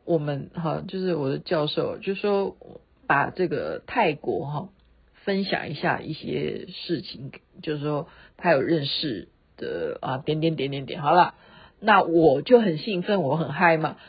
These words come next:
然后我就跟同学讲说，“来来来来来，大家来，大家来，要去泰国的大家来哈。”所以我们这个真的是跨界啊，所谓的跨界就是说我们这一届的啊，我讲的是E M B A的同学，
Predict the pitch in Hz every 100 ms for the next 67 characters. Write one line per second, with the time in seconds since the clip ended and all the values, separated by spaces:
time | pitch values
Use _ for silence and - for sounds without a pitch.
0 | - 196 226 180 208 220 220 180 165 165
1 | 139 135 190 240 302 320 320 294 294 277
2 | 240 240 - - 262 269 - 277 247 180
3 | 190 - 208 180 - 175 160 - _ -
4 | 240 202 - 226 - 190 170 151 151 -
5 | 160 139 - 160 - - 180 143 - -
6 | - - - - - 220 175 143 156 185
7 | 151 165 170 165 175 - 208 131 - -
8 | 170 - - - 196 180 156 185 190 -
9 | - 185 156 170 143 160 160 165 - 143
10 | 127 147 202 160 151 - 143 - - -
11 | - - 139 - 139 120 127 147 147 165
12 | 156 143 143 143 123 98 71 - _ _
13 | - 139 143 147 - - -